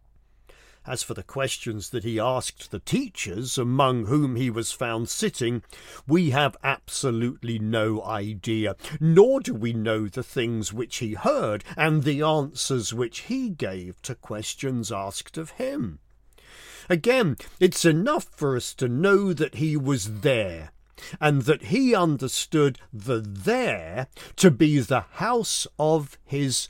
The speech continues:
father, for that is where he must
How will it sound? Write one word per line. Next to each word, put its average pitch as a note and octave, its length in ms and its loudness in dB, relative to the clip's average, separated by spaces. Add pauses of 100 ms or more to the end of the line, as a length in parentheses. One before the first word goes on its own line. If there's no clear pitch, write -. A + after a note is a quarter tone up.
father, A2+ 800 0 (280)
for B2 360 0
that G3+ 540 -2 (100)
is A2+ 280 -4
where A#2 480 -2 (280)
he A#2+ 420 -2 (280)
must B2+ 920 0